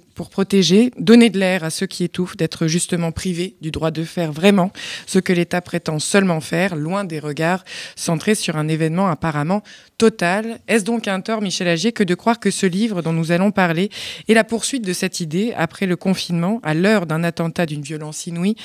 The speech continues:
face à l'ensemble de ces événements inouïs qui nous sidèrent, nous glacent, est-il question toujours de nous désencamper, de nous réchauffer quelque part de ce que nous ressentons comme cette glace,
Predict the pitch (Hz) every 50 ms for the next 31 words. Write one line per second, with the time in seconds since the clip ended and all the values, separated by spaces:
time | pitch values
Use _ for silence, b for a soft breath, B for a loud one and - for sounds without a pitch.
0 | B B B B B B B - 180 170 - 185 175 190 190 185 - - 226 233
1 | 220 170 165 - - 170 156 170 190 190 196 180 185 208 247 220 180 170 175 190
2 | 233 247 220 - - 170 160 151 151 147 - - - 160 147 165 185 208 208 208
3 | 185 165 160 147 - 185 190 208 220 - - 190 - - 247 - - 226 214 214
4 | - - 226 220 - 190 190 160 190 226 247 233 165 180 170 202 220 160 160 202
5 | 202 180 202 202 202 - 185 180 175 - 185 214 247 B B B B B B B
6 | - 196 202 214 208 180 220 254 240 - 262 233 208 - 233 233 226 202 170 -
7 | - 185 - - 175 185 202 202 180 175 175 - - 180 175 170 165 175 - 185
8 | 170 160 - 180 185 165 - 185 170 165 - 160 139 139 160 170 185 214 - -